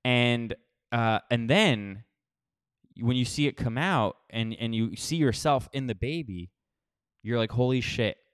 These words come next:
it's indescribable." You don't know what you're missing out on. You have no fucking clue. I didn't have a clue, but luckily,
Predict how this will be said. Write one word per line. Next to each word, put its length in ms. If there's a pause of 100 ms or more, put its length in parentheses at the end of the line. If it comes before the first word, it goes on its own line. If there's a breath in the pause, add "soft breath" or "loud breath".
(140)
it's 140
indescribable." 920 (220)
You 120
don't 300
know 140
what 180
you're 100
missing 340
out 200
on. 160
You 140
have 220
no 260
fucking 440
clue. 320
I 200
didn't 280
have 200
a 80
clue, 360 (400)
but 720 (400)
luckily, 800